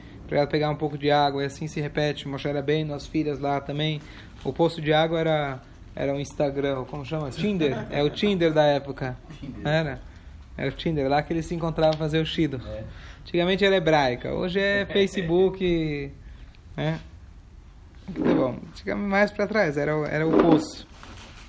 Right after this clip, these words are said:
Speaker 1: Sei que acho que não tinha muitas atrações por aí. "Vamos, o que vai fazer hoje? Vai ter cinema?" Não, não tem.
Speaker 2: Poço.
Speaker 1: Teatro? "Vamos olhar o poço." <laughs> Era o, era onde o pessoal se encontrava. Outras ambições. É,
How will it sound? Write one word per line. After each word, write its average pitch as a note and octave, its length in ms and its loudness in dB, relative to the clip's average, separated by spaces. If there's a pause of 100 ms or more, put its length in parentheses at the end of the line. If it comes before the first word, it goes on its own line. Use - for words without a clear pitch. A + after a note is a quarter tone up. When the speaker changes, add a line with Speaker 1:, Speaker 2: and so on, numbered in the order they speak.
(280)
Speaker 1:
Sei D3 180 -4
que C#3+ 60 -4
acho C#3 180 -6
que D#3+ 80 -6
não D3+ 100 -4
tinha D#3 240 -2
muitas D3+ 340 0
atrações D3+ 600 2
por D#3 160 2
aí. D#3+ 180 6
"Vamos, G#3+ 240 0
o - 20 -12
que A3 60 -4
vai A3+ 140 6
fazer G#3 240 4
hoje? F3 320 4
Vai D3 100 -2
ter D#3+ 120 -2
cinema?" F3 440 2
Não, D3+ 220 2
não E3 120 -4
tem. C#3 260 2
Speaker 2:
Poço. - 120 -14 (180)
Speaker 1:
Teatro? F3+ 400 4
"Vamos F#4+ 360 -8 (160)
olhar B3 240 4
o B3 40 2
poço." - 460 0 (360)
<laughs> - 340 -14
Era - 240 6
o, D3 260 0 (300)
era F#3+ 200 6
onde F#3+ 160 0
o - 20 0
pessoal F3 340 4
se E3 140 0
encontrava. C#3 640 2 (720)
Outras E3 360 2
ambições. C#3 720 0 (1400)
É, C3+ 720 6